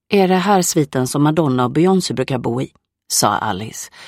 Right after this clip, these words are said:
och slog sig ner i en av de stora sofforna. "Eller finns det en ännu tjusigare?" "Nej, det är den här." Faye sträckte sig efter den silvriga kaffekannan som stod på en stor bricka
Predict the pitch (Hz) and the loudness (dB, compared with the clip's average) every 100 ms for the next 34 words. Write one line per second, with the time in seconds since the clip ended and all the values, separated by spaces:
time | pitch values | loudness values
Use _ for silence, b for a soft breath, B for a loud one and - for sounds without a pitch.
0 | B B 170 - 151 - 175 117 107 120 | B B -2 2 0 0 0 0 0 -2
1 | 110 107 113 - 127 110 113 139 - 120 | -2 -2 -2 -2 -4 -4 -4 -4 -2 -4
2 | 117 - _ _ _ _ _ _ 165 143 | -4 -8 _ _ _ _ _ _ 0 2
3 | 147 302 - - 151 139 - 139 - 143 | 0 -2 -8 -4 -2 -2 -2 -2 -2 -2
4 | 135 147 262 - 98 - - _ _ _ | -2 0 0 -2 -6 -10 -20 _ _ _
5 | _ _ _ _ _ _ _ _ _ _ | _ _ _ _ _ _ _ _ _ _
6 | 151 151 147 _ 160 131 117 113 - _ | -2 -2 -2 _ -4 -2 -4 -8 -12 _
7 | _ _ _ _ _ _ _ _ _ _ | _ _ _ _ _ _ _ _ _ _
8 | _ _ _ - - 180 156 - 175 - | _ _ _ -10 0 0 0 -2 -6 -6
9 | - - 110 - 123 - 170 101 104 107 | -8 -8 -8 -4 -2 -2 -4 -4 -8 -8
10 | - 131 - 117 123 120 104 117 - 147 | -6 -6 -6 -6 -4 -2 -4 -8 -4 -4
11 | - 110 98 107 104 - 131 123 - 131 | -2 -4 -4 -6 -4 -2 -2 -2 -6 -10
12 | - 190 | -6 -6